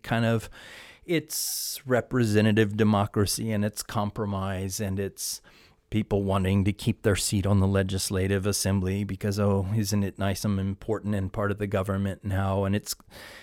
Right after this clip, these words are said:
you know, compromise. And then a lot of people kind of lost heart. One interesting thing, though,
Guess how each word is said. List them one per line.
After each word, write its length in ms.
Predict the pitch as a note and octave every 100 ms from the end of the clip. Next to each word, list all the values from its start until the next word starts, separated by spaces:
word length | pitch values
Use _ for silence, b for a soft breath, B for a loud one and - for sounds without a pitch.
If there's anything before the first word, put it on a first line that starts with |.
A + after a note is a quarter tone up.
| B
you 80 | -
know, 120 | B2
compromise. 600 | A#2+ - A#2 A2 A2 G#2+
And 120 | A2 A2+
then 80 | A#2+
a 80 | A#2
lot 180 | A#2
of 100 | A#2
people 300 | - A2+ A2+
kind 180 | G#2+ A2
of 60 | G#2
lost 440 | G2 F#2+ F#2+ -
heart. 260 | G2+ G2+ -
One 180 | C3 D3+
interesting 560 | C3+ C3 A#2+ - G#2
thing, 320 | F#2+ A2 G#2
though, 360 | F#2+ F#2+ G2+ -